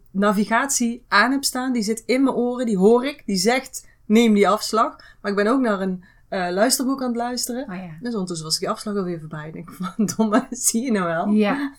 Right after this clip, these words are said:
Speaker 2: ja.
Speaker 1: <laughs> Ja, en dan was het even interessant in dat boek. En dan mis ik gewoon die afslag weer.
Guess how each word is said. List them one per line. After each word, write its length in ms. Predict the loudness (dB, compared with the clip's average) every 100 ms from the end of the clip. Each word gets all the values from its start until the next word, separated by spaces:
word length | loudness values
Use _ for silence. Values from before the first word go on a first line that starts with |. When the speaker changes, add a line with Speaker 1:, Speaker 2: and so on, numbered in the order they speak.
| -8 -8 -8
Speaker 2:
ja. 280 | -6 -6 -10
Speaker 1:
<laughs> 80 | -12
Ja, 260 | -2 0 0
en 60 | -2
dan 80 |
was 140 | -2 0
het 100 | -2
even 160 | 0
interessant 480 | 0 -2 -4 -4 -4
in 60 | -6
dat 140 | -6
boek. 240 | -2 -2 -2
En 80 | -6
dan 220 | -6 -2
mis 200 | 2 2
ik 100 | 0
gewoon 160 | -6 -8
die 120 | -6
afslag 300 | -6 -6 -6
weer. 280 | -4 -6